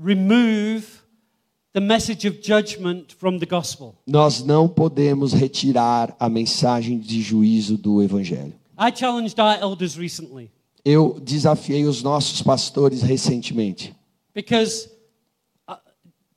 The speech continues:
Speaker 1: pretty much in every meeting that
Speaker 2: Por-
Speaker 1: we have,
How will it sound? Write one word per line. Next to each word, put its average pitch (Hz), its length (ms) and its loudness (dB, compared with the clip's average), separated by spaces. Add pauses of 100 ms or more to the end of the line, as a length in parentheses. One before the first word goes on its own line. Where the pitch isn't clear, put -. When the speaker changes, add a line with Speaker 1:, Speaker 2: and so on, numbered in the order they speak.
Speaker 1:
pretty 330 180 0
much 294 300 -6
in 240 180 -6
every 226 340 -2
meeting 208 560 -4 (300)
that 202 80 -8
Speaker 2:
Por- 139 100 6
Speaker 1:
we 196 140 -2
have, 190 300 -4